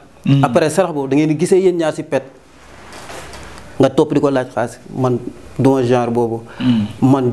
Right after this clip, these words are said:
Speaker 2: jomb maa wax sama bopp, parce que sama askan toll nañ foo xam dañ laaj dimbale. Dimbale bi mooy lan, dañuy am feebar yu nekk si ñoom.
Speaker 1: Mhm.
Speaker 2: Te feebar yooyu boo ko dindee si ñoom ba pare, dañ leen di o-, war a opérer.
Speaker 1: Dëgg la.
Speaker 2: Dindi deret yi nga xam ne mooy deret yu dee.
Speaker 1: Mhm.
Speaker 2: Parce que nitu guddi yi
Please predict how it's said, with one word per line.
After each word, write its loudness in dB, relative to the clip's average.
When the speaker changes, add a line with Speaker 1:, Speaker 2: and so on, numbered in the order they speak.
Speaker 2:
jomb 6
maa 0
wax 0
sama -2
bopp, -2
parce 0
que 2
sama 0
askan -4
toll 4
nañ 2
foo -2
xam -2
dañ 4
laaj 2
dimbale. -2
Dimbale 2
bi -2
mooy 0
lan, 0
dañuy 4
am 2
feebar 2
yu -2
nekk -2
si -8
ñoom. 0
Speaker 1:
Mhm. -6
Speaker 2:
Te 4
feebar 2
yooyu 2
boo 0
ko 2
dindee 2
si -8
ñoom -2
ba 0
pare, -6
dañ 2
leen 2
di 2
o-, -2
war 2
a -2
opérer. 0
Speaker 1:
Dëgg -2
la. 0
Speaker 2:
Dindi 4
deret 0
yi 0
nga 0
xam -4
ne 0
mooy 0
deret 0
yu -4
dee. 0
Speaker 1:
Mhm. 2
Speaker 2:
Parce 0
que 2
nitu 2
guddi 0
yi 0